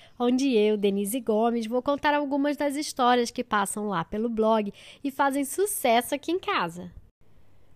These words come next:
O livro de hoje conta a história de Pedrinho, um menino igual a você, mas que prestava atenção a coisas que ninguém vê.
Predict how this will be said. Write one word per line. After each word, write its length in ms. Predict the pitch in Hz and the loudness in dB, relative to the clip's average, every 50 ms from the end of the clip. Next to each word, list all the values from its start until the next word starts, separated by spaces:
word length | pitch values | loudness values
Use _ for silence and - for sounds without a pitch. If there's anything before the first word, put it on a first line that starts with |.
| - - - | -18 -8 -4
O 60 | 262 | 0
livro 320 | 233 269 330 339 330 277 | 2 4 4 4 2 0
de 160 | 220 208 220 | -2 0 2
hoje 420 | 220 233 240 226 208 196 190 196 - - - - | 4 6 6 6 4 2 0 -4 -10 -12 -16 -10
conta 280 | - - 254 269 262 269 | -6 -4 -2 -2 0 -2
a 20 | |
história 320 | 269 - - 254 254 254 254 | -2 -2 0 0 2 2 2
de 100 | 247 262 | 0 -2
Pedrinho, 640 | - - 294 285 240 214 214 214 196 202 190 185 180 - - _ _ _ _ | -2 0 0 0 0 -2 -4 -2 -2 -2 -4 -6 -6 -10 -16 _ _ _ _
um 120 | - 294 | -2 0
menino 320 | 285 311 294 302 330 320 330 | 2 2 2 2 2 2 2
igual 300 | 320 262 302 320 370 403 | 2 2 2 2 2 2
a 40 | 370 | 2
você, 480 | 415 415 403 - - - 185 175 165 - - - - - - | 0 -2 -2 -2 -4 -2 -2 -2 -2 -6 -10 -20 -20 -12 -6
mas 160 | 196 202 196 | -4 -4 -2
que 100 | - 254 | -2 -4
prestava 460 | 233 - 240 233 - - 254 254 269 285 | -4 -2 -2 -4 -2 0 0 0 0 -2
atenção 500 | - 285 254 247 247 - - 262 269 277 | -2 -2 -2 -2 -4 -2 -2 0 0 0
a 60 | 262 | 0
coisas 500 | 269 - 262 277 254 277 285 - - - _ _ - | -2 -2 -2 0 0 -2 -6 -8 -10 -16 _ _ -8
que 100 | - 302 | -2 0
ninguém 340 | 330 339 302 220 202 240 | 2 2 4 4 2 2
vê. 300 | 233 175 - 160 165 165 | 0 -2 -4 -6 -6 -6